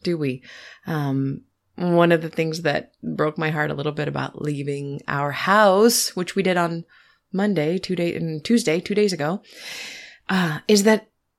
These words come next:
at the very last minute, the, one of the very last things I gave away on Craigslist,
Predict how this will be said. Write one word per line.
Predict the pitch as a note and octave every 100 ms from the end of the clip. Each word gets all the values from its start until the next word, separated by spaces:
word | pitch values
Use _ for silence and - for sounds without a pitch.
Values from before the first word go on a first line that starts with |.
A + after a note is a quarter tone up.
| _ _
at | G3+
the | G3+
very | G3 G3+
last | F3 E3+ -
minute, | E3 D#3 -
the, | - F#3
one | - G3+
of | F#3+
the | E3+
very | F3 F3 E3
last | D3 -
things | D3+ C3+
I | C3+
gave | C3 C3
away | C3
on | C3 C3
Craigslist, | B2+ C3+ - D3+ -